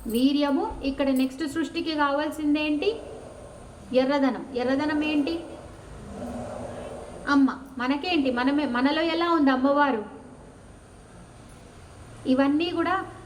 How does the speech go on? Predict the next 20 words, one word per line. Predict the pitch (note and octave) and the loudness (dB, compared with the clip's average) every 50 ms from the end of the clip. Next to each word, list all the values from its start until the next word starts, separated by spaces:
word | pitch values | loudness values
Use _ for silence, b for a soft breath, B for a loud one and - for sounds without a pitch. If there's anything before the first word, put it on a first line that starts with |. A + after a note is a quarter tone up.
| - C4 | -8 -4
ఆ, | A#3 A#3 | -2 0
మాట్లాడొద్దు, | A3+ A#3 B3+ B3 B3 B3 C#4 C4+ C4+ C4 B3+ B3 A#3+ A3+ A#3+ A#3+ A3+ A#3 A#3 - - - - A#3+ | 2 2 2 2 0 2 2 2 4 4 4 2 2 2 2 2 2 2 0 -4 -12 -12 -8 -4
చాలా | G#3+ G#3+ A3 A3+ A#3 B3 A#3+ A3+ G#3+ G3+ - - - - - - | -2 -2 0 0 2 2 2 0 -2 -4 -8 -12 -16 -18 -18 -10
సీక్రెట్గా | - - C4 C4 C4 - - C4 C4+ C4+ C4 C4+ B3+ C4 C4 | 2 6 6 6 6 4 2 2 2 2 2 2 2 2 2
ఉండాలి, | A#3+ A#3 A3+ A3+ A3+ A3 A3+ G#3+ | 2 2 0 -2 -2 -2 -2 -4
కానీ | A3 - D4 D#4 D4+ | -2 -2 -2 0 2
ఇవి | D4+ C#4+ C#4 C4+ C#4+ | 4 4 4 4 4
చెప్పకపోతే | C4 - - - F#3+ F#3+ E4 E4 D#4+ - C#4 C4+ - C#4+ D4+ | 2 0 2 0 -2 0 0 -2 0 0 0 2 2 -2 -2
సృష్టి | C#4 C#4+ C4+ C4+ C4+ - - D#4 D#4 | 0 0 0 0 0 -2 -8 -6 -4
ఎలా | C#4+ C#4 C#4 C#4 | -2 0 0 0
జరుగుతుంది | C4+ C#4+ C#4 C#4+ C#4 C#4 C#4 - C4+ C4 C4 C4 C4+ | 2 2 0 0 0 -4 -2 0 0 2 4 4 4
అనేది | C4 B3+ B3+ C4 C#4 C#4 | 2 2 2 0 0 2
కూడా | C4+ D4 C4+ | 0 0 -2
తెలియాలి | - A#3+ A#3 A#3 B3 C4+ C#4 C4 B3 G#3 | 0 -2 -2 2 2 2 2 2 0 -2
కదా. | G3+ G3+ G#3+ A3 A3 - - - - - - - - - - - - - - - - - - - - - - - - - - - - - - | -2 -2 -4 -4 -4 -6 -14 -18 -18 -18 -18 -18 -18 -18 -18 -20 -20 -20 -20 -20 -20 -18 -18 -18 -18 -18 -18 -18 -18 -18 -18 -16 -4 2 4
ప్రతి | B3+ B3+ B3 - C#4+ C#4 C4 B3+ | 4 4 4 2 2 2 2 2
నెల | B3+ B3+ C4 C#4 D4 D4+ D4 | 2 0 2 2 2 2 2
ఏదైతే | C#4+ C4+ B3+ B3 C4 C4 B3+ C4 B3+ | 4 4 4 4 4 2 2 2 0
పోతుందో | A#3+ - - B3+ B3+ C4+ C#4 C#4 - C#4+ C#4 B3+ A#3+ A#3 A3+ A3+ A#3 B3 C4+ C#4 B3+ A3+ - - - - - - | 0 0 2 4 6 6 4 4 0 0 0 2 2 2 4 4 4 6 6 4 4 2 -2 -6 -16 -18 -10 -4
అదే | A3 A3+ A3+ G#3+ C#4+ D4 D4+ | -2 -2 2 2 2 2 2